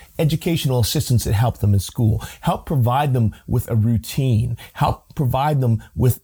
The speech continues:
a friendly face. So that when they're struggling, when they become what's called dysregulated, so when they're having, when they're anxious, they may have a panic attack, they may get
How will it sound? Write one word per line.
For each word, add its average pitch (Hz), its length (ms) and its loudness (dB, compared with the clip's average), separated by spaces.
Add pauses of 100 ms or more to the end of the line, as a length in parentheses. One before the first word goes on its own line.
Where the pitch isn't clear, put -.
a 117 240 2
friendly 175 500 0
face. - 580 -4 (800)
So - 140 -2
that 131 80 2
when 143 160 2
they're 139 100 2 (160)
struggling, 185 640 0 (220)
when 127 140 0
they 120 320 2
become 127 340 0
what's 123 160 0
called 110 260 2
dysregulated, 156 840 0
so 135 100 0
when 120 200 2
they're 113 220 2 (440)
having, 117 420 0
when 110 180 2
they're 107 200 0
anxious, 170 380 -2
they 113 160 0
may 104 120 2
have 101 180 2
a 95 60 0
panic 185 380 -2
attack, 180 420 -2
they 120 100 0
may 113 180 2
get 107 200 2